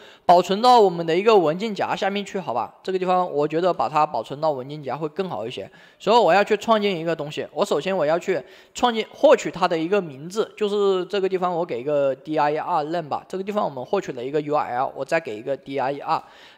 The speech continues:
D I R代，代表我们的一个目录，然后我们给一个名字，D I Rrun就是我们的一个目录名字。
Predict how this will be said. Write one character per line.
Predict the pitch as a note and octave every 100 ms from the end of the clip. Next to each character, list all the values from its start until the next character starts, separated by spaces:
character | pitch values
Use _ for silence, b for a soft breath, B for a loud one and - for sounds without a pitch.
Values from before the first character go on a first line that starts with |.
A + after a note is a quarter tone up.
| _
D | A#3
I | A#3 A#3+
R | A#3+ G3 -
代， | - A3
代 | G3+ A3 G3+
表 | F#3
我 | D#3
们 | D3 C#3+
的 | C3+
一 |
个 | F#3
目 | F#3 G#3+ B3
录， | F#3+ F3 A2+
然 | C#3+
后 | E3+
我 |
们 | D#3+
给 | D3 B2
一 |
个 | D#3
名 | D3 C3 D3+
字 | D3
，D | E3+
I | E3+
Rrun | F3 E3 F3 G3 D3+
就 | -
是 | E3 E3+
我 |
们 | C3+
的 | B2+
一 | C3
个 | E3+
目 | G3+ A3
录 | F3+
名 | C3 B2
字。 | C#3+